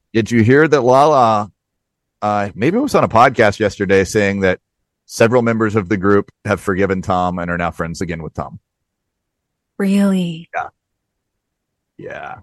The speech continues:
Speaker 1: I think it's like a
Speaker 2: Girls or just guys?
Speaker 1: They, I think it's a necessity. Like, and that this week, Jax, Brittany,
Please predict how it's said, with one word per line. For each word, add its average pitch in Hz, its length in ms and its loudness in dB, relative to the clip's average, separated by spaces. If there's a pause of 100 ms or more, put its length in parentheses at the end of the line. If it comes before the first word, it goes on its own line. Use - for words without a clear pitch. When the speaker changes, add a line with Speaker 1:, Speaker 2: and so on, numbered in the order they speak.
(140)
Speaker 1:
I 107 80 -2
think 147 160 -2
it's - 100 -6
like 135 160 0
a 131 60 4
Speaker 2:
Girls 277 500 8
or 302 140 6
just 247 240 2
guys? - 580 0 (160)
Speaker 1:
They, 107 300 2
I 113 100 -2
think 143 140 -2
it's - 100 -8
a 170 80 -2
necessity. 143 640 0
Like, 107 300 -2 (400)
and 123 160 4
that 120 320 6
this 110 400 0
week, 135 380 2 (480)
Jax, 123 640 -2 (280)
Brittany, 117 640 -2